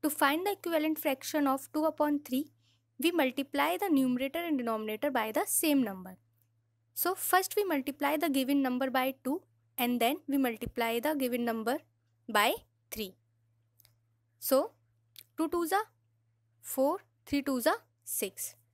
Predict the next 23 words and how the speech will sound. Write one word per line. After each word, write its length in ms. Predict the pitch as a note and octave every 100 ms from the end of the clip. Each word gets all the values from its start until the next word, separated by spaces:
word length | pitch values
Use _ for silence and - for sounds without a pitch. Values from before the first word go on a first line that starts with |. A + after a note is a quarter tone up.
| _ -
two 120 | D#4+
threes 280 | D#4+ F4 E4+
are 140 | G4 - _ _ _
six, 340 | - F#4+ -
three 240 | - - C#4+
threes 300 | C#4+ C4 C#4+
are 140 | A#4 - _ _
nine. 320 | A#3 G3+ F#3+ - _ _ _ _
Therefore, 480 | A3+ A3 A3 - F4
four 360 | - - D#4+ F4
upon 340 | F4 D#4 C#4+
six 560 | - - C4 D4+ - - _ _
and 320 | A#3 A3+ C4+
six 360 | C#4+ - F#4 -
upon 320 | F4 D#4+ D#4+ - _ B3
nine 380 | A#3 G3 A3 - _ _ _ _ _
are 320 | - G3+ G#3+ - _ _ _ _ _ _
the 60 | B3+
equivalent 500 | B3 - D4+ E4 F#4+
fraction 540 | - C4 - C#4+ A#3+
of 320 | A3 F#4 - -
two 120 | B3
upon 340 | A3 - A#3+